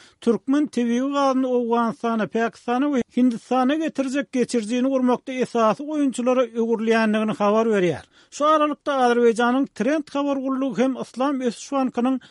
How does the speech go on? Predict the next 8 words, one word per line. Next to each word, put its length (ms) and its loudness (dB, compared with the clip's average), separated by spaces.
topuk 400 -4
geçirjisini 640 -2
maliýeleşdirmekçi 1040 -2
de 60 -6
bu 160 -4
arada 400 0
habar 360 2
ýaýratdy. 560 0